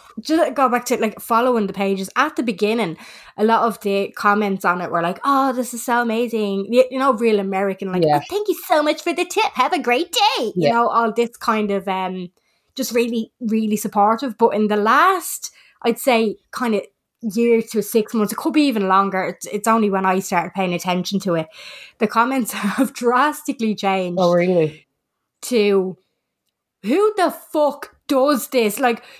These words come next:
Speaker 1: who has this problem? Why are you doing it like this? Why would you cut a corner like this?" Like, say, for instance, I was watching one this morning. It just came up on me, uh,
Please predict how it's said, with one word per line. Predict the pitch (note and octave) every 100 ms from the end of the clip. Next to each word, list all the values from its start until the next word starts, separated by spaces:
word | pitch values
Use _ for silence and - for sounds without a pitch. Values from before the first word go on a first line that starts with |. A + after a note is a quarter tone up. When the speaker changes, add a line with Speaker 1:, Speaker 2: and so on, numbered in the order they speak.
| -
Speaker 1:
who | D#4+ G4+
has | D#4+ - D#4 D#4+ D4+ A#3
this | C#4+ B3+
problem? | - C4 C4 B3 A3+ G3
Why | - B3+ D4 F4+ F#4+
are | D4
you | C#4
doing | G#3 B3+ D4 E4
it | C4
like | G#3+ A3+ A3
this? | A3+ G3+
Why | A#3 D4+
would | F4 F4+
you | D#4
cut | - D4+
a | A3+
corner | - B3 B3+ C4
like | A3+ G3+
this?" | B3 G#3+
Like, | A#3 -
say, | D4 C#4 - - -
for | C4+
instance, | B3+ A#3 B3+ A3+
I | G#3+
was | G3+
watching | A3 G#3+ A#3
one | G3+ G3
this | F#3+ -
morning. | F#3+ F#3 F#3+ F3
It | E3+
just | G#3 G3
came | G3+ F#3+
up | F#3+
on | F#3 F3+
me, | E3+ D#3+ -
uh, | D#3 D#3